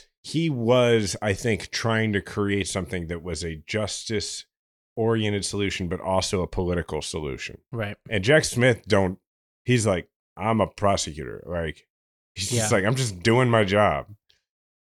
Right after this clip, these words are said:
Speaker 1: And, uh,
Speaker 2: It is
Speaker 1: it seems to
Speaker 2: it
Speaker 1: be
Speaker 2: is
Speaker 1: going well for him.
Speaker 2: Yeah, and I, I think this is a very important development for a number of reasons. One is the jury pool in D C is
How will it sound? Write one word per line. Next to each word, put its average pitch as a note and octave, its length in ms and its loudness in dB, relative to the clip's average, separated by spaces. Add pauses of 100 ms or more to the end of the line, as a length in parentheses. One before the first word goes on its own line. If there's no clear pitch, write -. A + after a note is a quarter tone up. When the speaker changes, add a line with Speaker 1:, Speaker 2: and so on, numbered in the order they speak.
(640)
Speaker 1:
And, E2 300 -8
uh, D2 140 -8
Speaker 2:
It F#3 140 2
is A#3+ 300 -4 (320)
Speaker 1:
it D#2+ 160 -6
seems F#2+ 320 -2
to F2+ 120 -4
Speaker 2:
it F2 80 2
Speaker 1:
be F2 100 2
Speaker 2:
is A#3+ 240 -4 (440)
Speaker 1:
going E2 300 0
well D2 180 0
for C2+ 180 -8
him. G#1 120 -12 (1120)
Speaker 2:
Yeah, A3 300 0
and F3 260 -2
I, E3+ 160 -2
I B3+ 80 -4
think B3 240 -8
this A3 160 -6
is E3+ 120 -4
a C3 100 -2
very C#3 320 -4
important A#2+ 420 -8
development A#2 540 -2
for B2 200 2
a A2 40 2
number A#2 260 -2
of G#2+ 100 -4
reasons. A2 340 -4
One B2+ 160 -2
is A2+ 100 -4
the A#2+ 80 -6
jury A#2 240 -2
pool A2+ 280 -2
in G#2+ 80 -4
D E3 100 -8
C G#2+ 420 -4
is G#2 440 -10